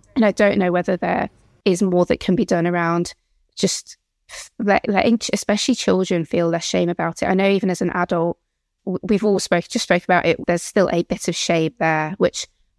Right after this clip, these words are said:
is, it's really nice that we can have these conversations so openly. And even just saying the word period, just saying it on something that's gonna be public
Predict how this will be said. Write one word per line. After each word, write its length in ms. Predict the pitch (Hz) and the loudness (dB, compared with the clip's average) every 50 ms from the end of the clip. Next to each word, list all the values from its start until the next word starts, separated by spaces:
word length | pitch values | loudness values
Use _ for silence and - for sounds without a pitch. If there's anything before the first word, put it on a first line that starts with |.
| _ | _
is, 280 | - 190 175 - - - _ _ | 0 0 0 -2 -6 -16 _ _
it's 180 | - 196 - - | -6 -6 -4 -2
really 360 | 185 185 208 202 202 202 202 | 0 2 2 4 4 4 4
nice 260 | 196 180 185 185 - | 2 2 0 0 -2
that 100 | - - | -4 -4
we 60 | 175 | -2
can 120 | - 185 185 | -2 -4 -4
have 200 | - 190 175 - | -2 -4 -4 -2
these 120 | - 185 - | -4 -6 -4
conversations 640 | - - 170 170 190 - 180 175 180 - - 170 - | -2 -2 -2 -2 -2 -2 -2 -2 -2 -2 -4 -6 -4
so 180 | - 175 170 - | -2 -4 -2 -2
openly. 500 | 170 170 170 - - 170 156 151 156 - | -2 -2 -2 -2 -2 -2 -2 -2 -2 -2
And 100 | - - | -2 -2
even 220 | - 226 220 269 | -2 0 0 0
just 200 | 240 - 240 - | 0 -2 -2 0
saying 240 | - 214 196 208 214 | 2 2 2 2 2
the 80 | 214 202 | 2 0
word 180 | 196 185 175 - | 0 0 -2 -2
period, 560 | - - 180 180 175 180 175 165 165 - - _ _ _ _ _ - | -4 -4 -2 -2 0 0 -2 -2 -4 -6 -10 _ _ _ _ _ -4
just 200 | - 339 311 - | 0 0 0 2
saying 340 | - 240 240 277 240 240 226 | 2 2 4 4 4 4 4
it 180 | - 208 - - - | 4 2 0 0 0
on 380 | - 185 180 175 175 175 - - - | 0 0 2 2 0 0 -2 -4 -6
something 320 | 202 - - - - 220 208 | -4 -2 -2 -2 0 0 -2
that's 140 | 190 - | -2 0
gonna 140 | - 208 190 175 | 0 0 0 0
be 160 | 202 180 - _ _ | -2 -4 -6 _ _
public 640 | - - 202 - 202 - - - - - - - | 0 0 0 0 -2 -4 -6 -6 -8 -10 -18 -20